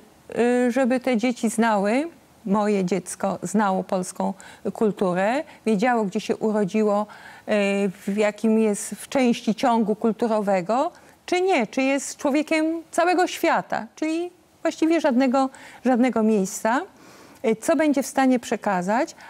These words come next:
ale to jest zaniedbanie nie tylko rodziny, ale społeczeństwa. Społeczeństwa i państwa. Proszę zwrócić uwagę, to jest bardzo ważne. Ja wiele lat uczyłam w szkołach,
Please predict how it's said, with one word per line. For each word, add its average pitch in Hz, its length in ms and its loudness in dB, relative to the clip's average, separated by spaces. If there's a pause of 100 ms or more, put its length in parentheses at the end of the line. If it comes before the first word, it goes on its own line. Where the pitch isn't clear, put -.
ale 214 260 2
to 240 120 -2
jest 226 280 0
zaniedbanie 190 880 0
nie 226 180 2
tylko 220 340 -2
rodziny, 190 420 -2
ale 311 340 2 (520)
społeczeństwa. 415 840 -2 (560)
Społeczeństwa 311 920 0
i 311 500 2 (180)
państwa. 226 460 0 (500)
Proszę 311 280 2
zwrócić 330 340 0
uwagę, 233 640 0 (640)
to - 80 -2
jest 254 180 2
bardzo 240 360 0
ważne. 202 640 -2 (160)
Ja 233 160 2
wiele 233 220 2
lat 220 240 0
uczyłam 208 400 -4
w - 60 -8
szkołach, 190 640 -2